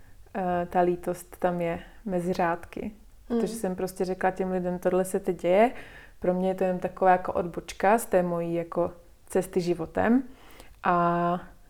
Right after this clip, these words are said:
Speaker 1: já prostě nepotřebuji vaše rady, nepotřebuji vaši lítost, protože to prostě není potřeba.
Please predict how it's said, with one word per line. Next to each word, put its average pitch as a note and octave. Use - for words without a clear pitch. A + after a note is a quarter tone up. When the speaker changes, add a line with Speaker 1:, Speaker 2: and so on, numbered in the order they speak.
Speaker 1:
já F#3
prostě F#3+
nepotřebuji F#3
vaše F#3
rady, F#3+
nepotřebuji F#3
vaši F#3
lítost, F#3
protože F#3
to -
prostě -
není F#3+
potřeba. G3